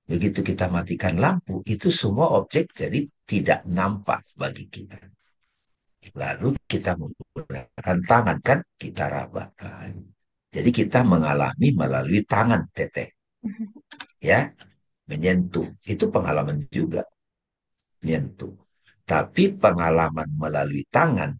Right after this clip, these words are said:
itu harus dekat. Harus langsung.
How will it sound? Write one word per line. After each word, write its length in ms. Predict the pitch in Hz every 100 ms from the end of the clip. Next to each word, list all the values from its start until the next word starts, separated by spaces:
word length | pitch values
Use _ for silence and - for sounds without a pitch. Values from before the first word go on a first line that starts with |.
| -
itu 320 | 90 85 160
harus 400 | 135 87 95 -
dekat. 480 | - - - - - - _ _ _ _ _ -
Harus 320 | 80 82 -
langsung. 560 | 98 110 107 - -